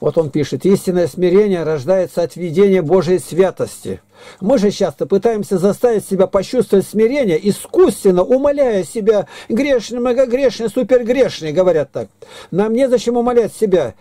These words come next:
делаться ничтожными, дабы возвеличить Бога. Бог запрещает нам это. А если мы так поступаем,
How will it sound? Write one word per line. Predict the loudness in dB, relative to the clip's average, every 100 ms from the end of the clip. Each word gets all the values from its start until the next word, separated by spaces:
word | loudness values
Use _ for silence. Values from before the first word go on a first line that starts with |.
| -6
делаться | 2 2 2 0
ничтожными, | 0 -2 2 2 2 -4 -2
дабы | 2 2
возвеличить | 2 2 2 0 -2 0
Бога. | 2 2 2 -6 -10 -14 -10 -2
Бог | 4 4 4
запрещает | 0 -2 -6 -8 -2 0 0 0
нам | -6 -4
это. | -6 -8 -10 _ _ -20 -8
А | 0 2
если | 2 0
мы | 0 0
так | 0 -2
поступаем, | -2 0 0 2 0 -2